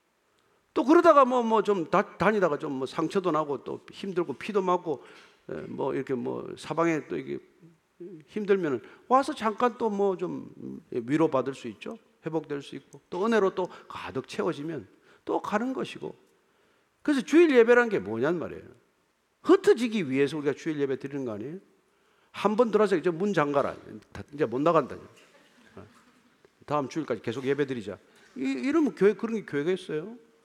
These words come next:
아니잖아요. 그래서 여러분들이 이 바른 소속감을 가지면 절대 싸울 일이 없습니다. 그리스도께 속한 사람들끼리 모였는데 무슨 뭐 파벌을 만들 이유가 뭐가 있겠어요?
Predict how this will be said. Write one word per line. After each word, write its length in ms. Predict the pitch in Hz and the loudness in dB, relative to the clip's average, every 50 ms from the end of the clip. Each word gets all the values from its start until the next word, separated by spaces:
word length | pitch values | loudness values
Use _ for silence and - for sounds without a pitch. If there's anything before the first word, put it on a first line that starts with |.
| _ _ _ _ _ _ _ _ _ | _ _ _ _ _ _ _ _ _
아니잖아요. 440 | - 107 120 120 117 101 - - - - _ _ _ _ _ _ _ _ _ _ _ _ _ - - - - - - _ _ _ _ _ _ | -8 -8 -6 -6 -8 -10 -12 -14 -18 -20 _ _ _ _ _ _ _ _ _ _ _ _ _ -20 -20 -20 -20 -20 -20 _ _ _ _ _ _
그래서 320 | - - 117 - 120 113 123 | -14 -14 -10 -10 -10 -4 -2
여러분들이 640 | 131 123 120 117 113 113 107 113 127 127 113 104 107 _ _ _ _ _ _ _ _ _ _ | -2 -2 -2 -2 -4 -6 -6 -6 -6 -6 -6 -8 -12 _ _ _ _ _ _ _ _ _ _
이 140 | 156 151 139 | -4 -4 -4
바른 420 | - - - - 127 160 196 202 | -6 -6 -4 2 2 4 4 2
소속감을 640 | 190 - - - 262 - 247 - - - 165 156 143 | 0 -4 -8 -8 -8 -8 -10 -6 -4 -4 -2 -2 -4
가지면 600 | 131 - 120 123 120 123 135 147 151 156 151 147 - _ _ _ _ _ _ _ | -4 -4 -6 -6 -4 -4 -4 -4 -4 -4 -8 -12 -18 _ _ _ _ _ _ _
절대 320 | - - 170 190 180 175 165 | -10 -8 -6 -4 -2 -4 -4
싸울 340 | - - - - - 202 | -2 -2 -4 -4 -4 -4
일이 100 | 147 127 | -6 -6
없습니다. 480 | 110 95 - - - 131 131 - 117 117 - _ _ _ _ _ _ _ | -8 -8 -10 -12 -14 -14 -14 -14 -14 -18 -20 _ _ _ _ _ _ _
그리스도께 500 | - 196 240 247 247 - 330 302 - 311 | 2 2 2 2 0 -2 -4 -4 -2 -6
속한 400 | 262 - 277 269 - 269 269 269 | -6 -6 -8 -2 0 0 0 0
사람들끼리 580 | 226 226 240 240 240 226 240 202 - 254 220 220 | 0 0 0 0 0 -4 -6 -6 -6 -4 -4 0
모였는데 340 | 214 220 220 220 208 190 | 0 0 0 0 0 -2
무슨 300 | 180 156 156 160 202 208 | -2 -4 -6 -8 -6 -4
뭐 260 | 180 170 170 156 127 - - - - _ _ | -2 0 0 0 -2 -4 -10 -20 -20 _ _
파벌을 420 | - - 175 170 156 131 123 113 | -2 -2 0 0 0 -2 -2 -4
만들 420 | 104 101 110 110 107 107 - - 101 | -4 -6 -6 -8 -10 -12 -12 -12 -10
이유가 240 | 113 117 117 117 | -10 -8 -8 -8
뭐가 280 | 107 - 92 80 92 95 | -10 -10 -12 -12 -12 -14
있겠어요? 400 | 101 - - 113 - - - | -12 -14 -14 -16 -14 -14 -14